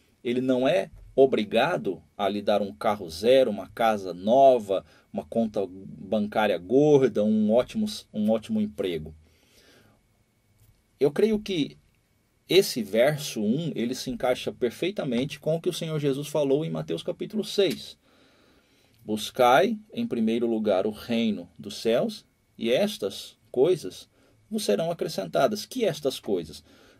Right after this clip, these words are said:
É só você ler o contexto. Talvez a gente faça um vídeo aí,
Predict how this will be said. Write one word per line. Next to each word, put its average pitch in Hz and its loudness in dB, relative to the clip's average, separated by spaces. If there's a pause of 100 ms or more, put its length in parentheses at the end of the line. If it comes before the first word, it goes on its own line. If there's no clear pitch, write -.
É 107 -6
só 135 4
você 151 -2
ler 147 0
o - -4
contexto. 165 -2
Talvez 123 -2
a - -10
gente 214 -4
faça - -2
um - -4
vídeo 131 0
aí, 123 0